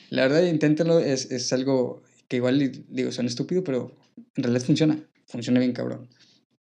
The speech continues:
Algo que también no, no, para nada, para nada tienen que hacer es el tener sexo por última vez.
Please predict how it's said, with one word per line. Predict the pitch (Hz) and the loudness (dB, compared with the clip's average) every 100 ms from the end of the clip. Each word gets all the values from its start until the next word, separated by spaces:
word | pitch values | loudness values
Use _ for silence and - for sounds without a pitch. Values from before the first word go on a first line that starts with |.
| _ _ _ _ - _ _ _ - | _ _ _ _ -20 _ _ _ -4
Algo | 123 143 151 | 4 6 6
que | 123 | 4
también | 123 120 120 127 127 - - | 2 4 6 4 2 -10 0
no, | 123 120 117 117 - | 4 4 4 0 -4
no, | - 113 110 - | -6 -6 -6 -8
para | 113 113 | -8 -6
nada, | 120 127 123 117 | -4 -4 -6 -6
para | 117 117 | -8 -6
nada | 117 123 143 127 113 - _ _ _ _ _ - | -6 -2 0 0 -4 -12 _ _ _ _ _ -6
tienen | 117 117 113 | -4 -4 -6
que | 117 120 | -8 -8
hacer | 120 117 117 | -6 -8 -8
es | 120 120 117 - - - _ - | -6 -4 -6 -10 -20 -20 _ -8
el | 107 113 - _ _ _ _ _ _ - | -4 -4 -8 _ _ _ _ _ _ -6
tener | 131 117 123 | 2 4 4
sexo | - 127 - - | 2 0 -2 -4
por | 117 | -6
última | 113 117 | -2 -4
vez. | 113 - - | -4 -10 -16